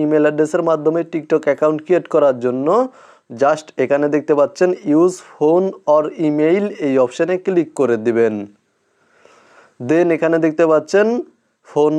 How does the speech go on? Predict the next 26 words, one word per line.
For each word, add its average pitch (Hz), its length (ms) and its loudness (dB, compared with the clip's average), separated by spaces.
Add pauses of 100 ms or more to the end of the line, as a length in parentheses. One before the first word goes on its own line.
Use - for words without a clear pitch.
নামে 160 240 0
একটি 156 140 -8 (100)
অপশন 160 220 -4 (100)
শো 175 100 2 (120)
করছে, 156 360 0 (540)
এখানে 147 320 0
আপনারা 151 300 0
আপনাদের 156 320 0 (100)
ফোন 135 180 -2 (100)
নাম্বারটি 151 400 0 (100)
টাইপ 147 180 4 (120)
করে 151 240 2
দিবেন 175 200 2 (160)
এবং 147 140 0 (240)
সেন্ড 165 340 0 (220)
কোড, 175 200 2 (220)
এই 143 60 2 (100)
অপশনে 170 280 -2 (120)
ক্লিক 190 240 0 (100)
করে 135 260 2
দিবেন। 120 280 0 (640)
তাহলে 135 340 2
আপনাদের 160 320 0 (100)
ফোন 139 180 -2 (120)
নাম্বারে 151 320 2 (120)
ভেরিফিকেশন 131 520 -2